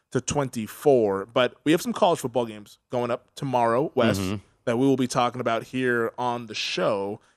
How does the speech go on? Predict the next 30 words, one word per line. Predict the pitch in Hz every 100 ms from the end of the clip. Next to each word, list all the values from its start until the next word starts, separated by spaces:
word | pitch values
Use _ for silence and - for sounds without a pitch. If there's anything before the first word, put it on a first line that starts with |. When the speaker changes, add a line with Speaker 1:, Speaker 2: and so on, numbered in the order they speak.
| _
Speaker 1:
as | 117
I | 113
pull | - 113
up | -
the |
board | 110 117 117
right | 113 110
now | 110
for | 110
college | - 120 107
football. | 120 113 113
Just | 135 185
a |
Friday | 226 - 180 226 202
action | 113 117 - 113
here | 117 101 - _ _ _
in | 120 113 110 107 -
college | - 139 117 104 98 -
football. | - - 151 - 113 101 95 90 _ _ _
But | 120 113 -
Florida | - 165
State's | 151 160 139
taking | - 156 151
on | 139 127
Louisville, | 135 127 127 -
Air | 139 135
Force | 143 127 -
taking | - 135 131
on | 117 120 120
Wyoming. | 110 117 110 107 113 139 123 107 104